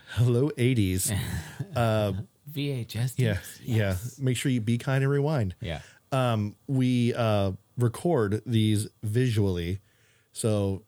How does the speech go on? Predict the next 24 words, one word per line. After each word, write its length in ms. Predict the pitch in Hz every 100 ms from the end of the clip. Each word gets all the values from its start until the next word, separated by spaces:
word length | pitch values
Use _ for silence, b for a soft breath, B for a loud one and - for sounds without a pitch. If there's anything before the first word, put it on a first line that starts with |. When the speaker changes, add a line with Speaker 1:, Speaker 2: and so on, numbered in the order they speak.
| -
Speaker 1:
a 60 | 120
lot 160 | 123
of 60 | 123
the 40 |
stuff 240 | 117 - 113
that 80 | 117
we 80 | 110
talk 280 | 101 98
about, 320 | 98 98 98 -
you 100 | 101
might 180 | 95 92
not 160 | 90
be 80 | 104
able 140 | 95
to 60 | 90
see. 360 | - 104 95 95
And 160 | 95
some 180 | 95 175
of 40 | 202
the 80 |
stuff 180 | 196 202
is 100 | 185
slightly 360 | - 185 196 180
edited 380 | 170 117 98